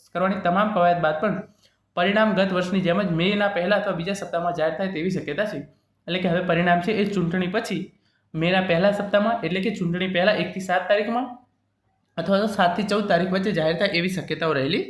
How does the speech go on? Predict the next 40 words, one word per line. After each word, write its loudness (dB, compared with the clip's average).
છે. -6
સૂત્રો 0
કહે 0
છે 2
કે 0
લીલી 2
ઝંડી 2
મળે 2
તો 0
ગમે 0
ત્યારે 0
ધોરણ -2
બાર 2
સાયન્સનું -4
પરિણામ -2
જાહેર -4
કરી -6
દેવામાં 0
આવે 0
તેવી -2
તૈયારીઓ 0
રાખવામાં 0
આવેલી 0
છે. -4
એટલે -10
કે 0
ધોરણ 2
બાર 4
સાયન્સનું -2
પરિણામ -2
છે -2
એ -2
બિલકુલ 0
તૈયાર -2
થઈ -2
ગયું -4
છે. -4
જેવી 2
મંજૂરી 4
સરકાર 2